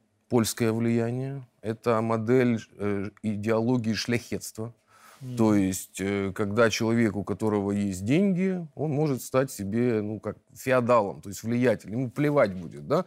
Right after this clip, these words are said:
Speaker 1: Ну, не дозволям, да? То есть каждый шляхтич имеет право перечить королю, да?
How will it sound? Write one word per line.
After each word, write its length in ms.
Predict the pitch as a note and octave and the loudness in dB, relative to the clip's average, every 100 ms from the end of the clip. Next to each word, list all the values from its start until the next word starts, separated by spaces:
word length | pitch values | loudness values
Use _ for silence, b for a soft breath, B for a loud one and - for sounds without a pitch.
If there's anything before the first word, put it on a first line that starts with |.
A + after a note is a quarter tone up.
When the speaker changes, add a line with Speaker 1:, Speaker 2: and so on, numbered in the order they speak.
| B B B | B B B
Speaker 1:
Ну, 240 | G#3+ A#3 G#2+ | 2 2 2
не 120 | A2 | 2
дозволям, 640 | D3+ E3 C#3 D#3 G#2+ D#2+ E2+ | 4 4 4 4 4 0 2
да? 220 | E3+ F3 | 2 2
То 160 | G2 | -2
есть 140 | F2+ - | -8 0
каждый 520 | E3+ C3 A2 G#2+ D#2 | 2 2 2 -2 -2
шляхтич 600 | - G#3 C4 - F#3 - | 0 2 2 2 -4 -2
имеет 340 | F3+ G3+ C3+ | 0 0 0
право 420 | - D#3 D#3+ C3+ A#2+ _ | 2 4 6 4 2 _
перечить 500 | A#2 B2+ C#3 - G#2 | 2 2 2 -2 -6
королю, 440 | - A#2+ B2 G2+ B1+ | -2 2 2 0 -2
да? 200 | A#2+ | -2